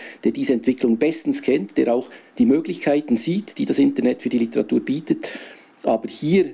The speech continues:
jetzt eben ganz klar sagt, wenn, und, und, und es geht ja auch von den Stimmen, die im Moment zu hören sind, also überhaupt dieser Lockdown oder diese Krise was macht das jetzt mit uns als Gesellschaft? Und da gibt's sehr viele, äh, Richtungen, in das geht. Also,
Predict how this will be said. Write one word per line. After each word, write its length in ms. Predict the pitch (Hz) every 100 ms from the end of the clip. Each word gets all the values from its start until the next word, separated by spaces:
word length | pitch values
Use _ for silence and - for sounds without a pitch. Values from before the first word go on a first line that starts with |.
| -
jetzt 300 | - 131 -
eben 160 | 127 120
ganz 300 | 120 110 -
klar 220 | 123 123
sagt, 520 | 127 123 135 - - - - - - - _
wenn, 420 | 131 120 120 - - _ _ - -
und, 220 | - 131 -
und, 160 | 127
und 100 | 131
es 80 | -
geht 140 | 156
ja 80 | 156
auch 100 | 160
von 120 | 156
den 100 | 143
Stimmen, 400 | 139 - 196 214
die 80 | 160
im 60 | 151
Moment 400 | 143 139 151 -
zu 240 | - 135
hören 280 | 131 165 180
sind, 240 | 170 170
also 180 | - 143
überhaupt 440 | - - - 160 160
dieser 160 | -
Lockdown 560 | 131 139 - 143 160 165
oder 120 | -
diese 220 | 139 -
Krise 500 | - 120 165 165 156 - - - -
was 160 | 123 127
macht 260 | 139 165 165
das 80 |
jetzt 200 | 156 143
mit 140 | 139 139
uns 180 | 135 143
als 180 | 123
Gesellschaft? 720 | - 113 107 110 120 107 - -
Und 140 | 113
da 60 | 139
gibt's 580 | 151 - - - -
sehr 220 | 143 156 151
viele, 560 | - 147 147 135 120 - - - - - - _ -
äh, 340 | - - 123
Richtungen, 560 | 165 - - 208 226 196
in 140 | 151
das 260 | 151 147 -
geht. 480 | 165 226 - - -
Also, 220 | 120